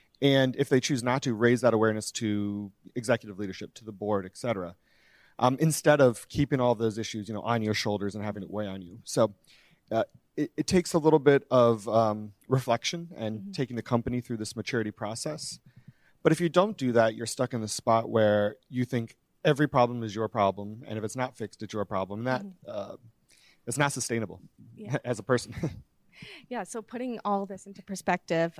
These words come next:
Speaker 2: um, as a well-known leader in the cyberspace or s-, uh, cyber industry, uh, you are aware of all the ins and outs of trends impacting cybersecurity. So what trends are you keeping your eye on?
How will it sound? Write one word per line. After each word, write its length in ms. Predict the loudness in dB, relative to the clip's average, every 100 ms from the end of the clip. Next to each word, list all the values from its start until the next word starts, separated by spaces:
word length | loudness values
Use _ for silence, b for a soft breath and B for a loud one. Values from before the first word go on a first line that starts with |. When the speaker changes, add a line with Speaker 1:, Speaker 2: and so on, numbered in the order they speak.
| -2
Speaker 2:
um, 360 | 0 0 0
as 140 | 0 2
a 40 |
well-known 360 | 4 2 2 -2
leader 240 | -2 -2
in 80 | -4
the 60 | -6
cyberspace 720 | -6 -4 -6 -10 -12 -12 -10
or 80 | -10
s-, 180 | -10 -12 -12
uh, 180 | -10
cyber 580 | -12 -12 -10 -8 -6 -6
industry, 560 | -6 -8 -8 -16 -16 -16 B B B B
uh, 180 | 4 6
you 160 | 6 6
are 100 | 8
aware 300 | 6 6 6
of 100 | 6
all 160 | 4 2
the 140 | 0
ins 240 | -2 -2 -2
and 120 | -2
outs 200 | -2 -6
of 80 | -8
trends 320 | -4 -2 -2
impacting 540 | -6 -6 -10 -12 -14
cybersecurity. 680 | -10 -10 -10 -12 -10 -10 -12 -18 B B B
So 320 | -4 4 6 6
what 180 | 4
trends 280 | 2 2 2
are 60 | 0
you 140 | -4
keeping 340 | -8 -8 -6 -6
your 180 | -6 -6
eye 220 | -8 -8
on? 220 | -12 -12